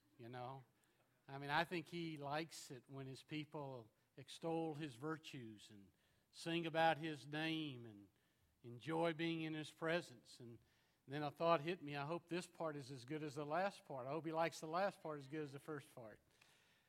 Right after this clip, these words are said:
Well, I'm glad that you're here. Happy Mother, yo mama, happy birthday. Happy Mama's Day. Glad that you're here.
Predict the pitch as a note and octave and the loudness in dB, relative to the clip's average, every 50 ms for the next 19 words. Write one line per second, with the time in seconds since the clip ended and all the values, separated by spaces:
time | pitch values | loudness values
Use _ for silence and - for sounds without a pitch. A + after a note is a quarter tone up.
0 | _ _ _ _ D3 D3+ E3 F#3 G3+ G3 F3+ F#3 F#3 F#3 F3 C#3+ D#3 C#3 - E3 | _ _ _ _ 2 8 8 10 10 8 8 8 8 8 6 4 0 -6 -6 -6
1 | D3 C3+ C#3 D3+ D3 C#3 C3 C3+ E3 F3 F3+ F3+ F3+ F#3 E3+ D#3+ D#3 D#3 D3+ D3 | -4 -4 -2 -2 -2 0 0 4 6 6 6 6 4 0 -4 -4 -2 0 0 -2
2 | B2+ B2+ B2+ C#3 E3 F#3+ G3 F#3 F3+ F3+ F3+ E3+ D3+ A#2+ G#2+ G2 - - _ - | -2 -4 4 10 12 12 12 12 12 10 10 10 10 6 0 -8 -12 -14 _ -6
3 | C3+ C3 - C#3 B2+ A#2+ C3 A#2+ G#2 - - A2+ G#2+ A2 A2 A2+ A2+ B2 C#3 C#3 | -6 -6 -6 -8 -8 -6 -8 -8 -8 -10 -14 -16 -14 -14 -10 -6 -2 -2 -2 -2
4 | C3+ D3 C#3 C3+ C3+ B2+ A#2+ A2+ A2 - - - A#2 A#2 A#2 A2+ C#3 D3 D3+ D3+ | -2 -4 -6 -6 -6 -6 -8 -8 -12 -14 -16 -14 -12 -12 -10 -6 -2 0 0 0
5 | D3+ C#3+ C#3+ - - C#3+ B2+ A2 C3 B2+ A2+ G#2+ G#2+ | 0 -2 -6 -10 -10 -12 -12 -10 -10 -10 -12 -12 -14